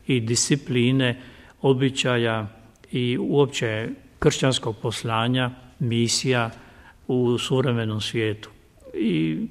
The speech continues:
možemo reći da su i dokumenti biskupskih sinoda nastavak dokumenata Drugog Vatikanskog sabora. Evo imamo primjer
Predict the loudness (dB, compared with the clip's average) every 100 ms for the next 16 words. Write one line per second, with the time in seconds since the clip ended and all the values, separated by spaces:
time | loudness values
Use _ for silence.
0 | -4 2 2 2 2 4 4 2 -2 0
1 | -2 0 0 2 2 0 0 2 2 0
2 | -2 -4 -4 -2 -2 -2 -4 -2 -2 0
3 | 2 2 2 2 4 2 0 -4 -4 -6
4 | -12 -20 -20 -20 -16 -2 0 0 0 2
5 | 2 0 -2 0 2 2 2 -2 -6 -8
6 | -8 -10 -2 0 0 -2 -4 -2 -2 -2
7 | -2 -4 -4 -2 0 2